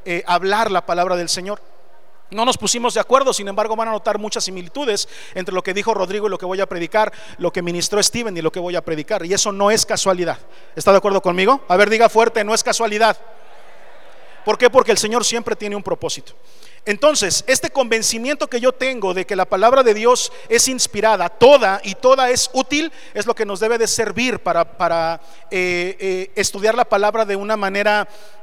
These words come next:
eh, sí emocionante, pero sobre todo con la intención de sacar principios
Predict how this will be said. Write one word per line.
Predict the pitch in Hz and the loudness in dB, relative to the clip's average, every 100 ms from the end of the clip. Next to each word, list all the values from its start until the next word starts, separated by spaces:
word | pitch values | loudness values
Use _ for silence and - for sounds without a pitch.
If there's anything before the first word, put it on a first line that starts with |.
| - | -4
eh, | 185 180 | -2 2
sí | - 269 | 2 0
emocionante, | 269 220 - 208 208 220 214 233 | -2 -2 -2 -2 0 0 0 -2
pero | 190 190 | -2 -4
sobre | 196 185 | -2 -2
todo | 226 233 | 4 4
con | 226 | 4
la | 196 | -2
intención | 196 185 190 - 262 | -4 -6 -4 -4 -2
de | 269 | -2
sacar | 226 214 240 | -2 -2 -2
principios | 233 220 - 302 - 208 233 | -4 -4 0 -2 0 0 0